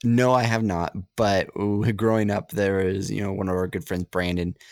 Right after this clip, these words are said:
He had a little brother, a stepbrother, Dustin. And I remember Dustin played that game all the time.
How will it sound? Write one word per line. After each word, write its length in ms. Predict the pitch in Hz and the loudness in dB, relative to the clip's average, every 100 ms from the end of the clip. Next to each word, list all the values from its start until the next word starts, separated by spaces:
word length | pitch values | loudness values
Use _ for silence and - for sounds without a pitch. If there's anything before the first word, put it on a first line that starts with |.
| - - | -20 -20
He 180 | - 120 | -6 0
had 160 | 123 104 | 2 2
a 40 | |
little 200 | 95 95 | 0 -2
brother, 340 | 87 92 90 87 | 0 0 0 0
a 40 | |
stepbrother, 600 | - 120 85 87 82 82 | 0 0 0 -2 0 -2
Dustin. 580 | - 90 - - 78 82 - | -2 -2 -2 -4 -6 -8 -6
And 100 | 92 | -2
I 80 | 98 | 0
remember 260 | 107 95 | 0 -2
Dustin 460 | 90 90 90 - 87 | -2 -2 -2 -6 -8
played 420 | - 82 78 - - | -6 -4 -4 -6 -6
that 340 | 82 73 - | -4 -4 -6
game 480 | 87 80 78 80 - _ _ _ - | -6 -4 -4 -6 -10 _ _ _ -2
all 280 | 90 92 87 | 2 2 2
the 80 | 85 | -2
time. 400 | - 53 55 | -4 -4 -6